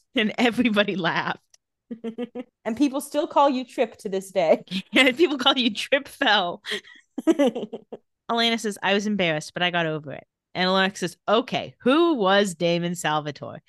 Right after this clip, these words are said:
Speaker 2: He's like, "That one's gotta be it."
Speaker 1: <laughs> And she says, "My boyfriend,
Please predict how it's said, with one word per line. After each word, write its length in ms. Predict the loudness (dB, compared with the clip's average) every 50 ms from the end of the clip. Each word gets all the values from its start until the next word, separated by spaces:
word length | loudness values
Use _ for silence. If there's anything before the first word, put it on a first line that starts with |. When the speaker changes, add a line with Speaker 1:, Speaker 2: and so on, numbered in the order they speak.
| _ -4
Speaker 2:
He's 120 | 2 2
like, 120 | 4 6 8
"That 200 | 8 8 8 6
one's 180 | 4 2 0 4
gotta 320 | 6 8 8 8 8 6
be 240 | 4 2 2 4 6
it." 200 | 4 4 4 2 -2 -8 -8 -6
Speaker 1:
<laughs> 480 | -6 -6 -8 -10 -14 -12 -12 -10 -6 0
And 220 | 2 2 2 0 0
she 120 | -4 -2
says, 280 | 0 0 0 0 0 0
"My 200 | 2 2 2 2
boyfriend, 540 | 4 2 2 2 2 0 -2 -2 -2 -6